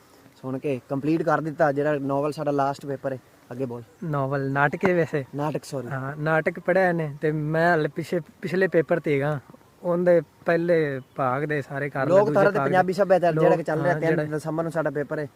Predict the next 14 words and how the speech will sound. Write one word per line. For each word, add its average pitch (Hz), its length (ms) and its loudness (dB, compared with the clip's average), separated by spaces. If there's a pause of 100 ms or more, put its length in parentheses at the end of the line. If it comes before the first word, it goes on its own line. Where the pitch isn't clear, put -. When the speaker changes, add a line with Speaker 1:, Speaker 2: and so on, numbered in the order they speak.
(220)
Speaker 2:
ਹਾਂ, 143 140 -2
ਤਿੰਨ 165 220 2
ਦਸੰਬਰ 160 300 -4
ਨੂੰ 151 100 -4
ਪੇਪਰ 147 280 -2
ਸਾਡਾ। 147 280 -4 (500)
ਤੇ 131 480 -6 (200)
ਬਸ, 143 320 0 (1000)
ਹੋਰ 147 100 -2
ਕੀ 160 180 -16
ਕਹੀਏ, 151 240 -6 (400)
ਨੱਚਣ 165 260 -6
ਲੱਗ 151 160 -4
ਪਿਆ। 147 240 -10